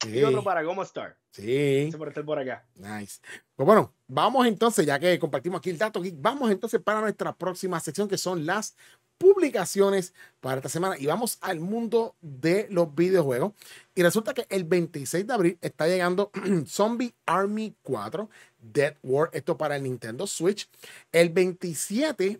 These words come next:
Speaker 1: va a estar saliendo The Stanley Parable Ultra Deluxe para PlayStation cuatro, Xbox Series X y S, PlayStation cuatro, Xbox One, Switch y P C. Vampire the Masquerade Bloodhunt para PlayStation cinco <clears throat> y para P C.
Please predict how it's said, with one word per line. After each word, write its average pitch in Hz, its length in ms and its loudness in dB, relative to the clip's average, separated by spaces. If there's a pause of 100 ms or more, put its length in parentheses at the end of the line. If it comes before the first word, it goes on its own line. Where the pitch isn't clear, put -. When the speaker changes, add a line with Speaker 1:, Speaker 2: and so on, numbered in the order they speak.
Speaker 1:
va 139 120 0
a - 20 2
estar 180 180 -2
saliendo 180 560 0
The 147 80 -2
Stanley 233 640 -6
Parable 220 540 -2
Ultra 202 380 -4
Deluxe 160 520 -2 (300)
para 135 200 -2
PlayStation 143 340 -4
cuatro, 247 460 -6
Xbox 156 460 -4
Series 156 420 -4
X 147 280 -8
y 226 160 -10
S, 190 240 -6
PlayStation 135 400 -10
cuatro, 208 340 -6
Xbox 147 340 -12
One, 202 220 -4
Switch - 360 -6
y 151 100 -10
P 202 160 -4
C. 165 280 -6 (340)
Vampire 226 720 0
the 185 120 6
Masquerade 160 680 -4
Bloodhunt 156 580 -4
para 147 220 -6
PlayStation 135 400 -6
cinco 269 440 -4 (160)
<clears throat> 180 140 -6
y 156 120 -8
para 139 320 -4
P 170 260 -2
C. - 380 -6